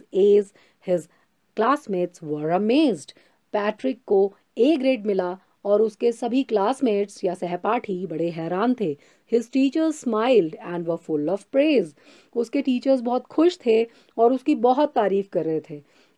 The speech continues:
And for his parents, they wondered what had happened to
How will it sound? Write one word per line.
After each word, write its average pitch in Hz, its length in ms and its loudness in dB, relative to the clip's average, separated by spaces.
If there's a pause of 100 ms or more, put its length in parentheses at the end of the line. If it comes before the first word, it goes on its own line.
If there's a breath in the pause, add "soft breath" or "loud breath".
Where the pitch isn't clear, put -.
And 269 280 4
for 311 180 2
his 311 220 0 (100)
parents, 240 600 2 (320 soft breath)
they 202 180 8
wondered 214 560 2 (100)
what 165 180 -4
had 247 180 -2
happened 175 540 -6
to 302 80 0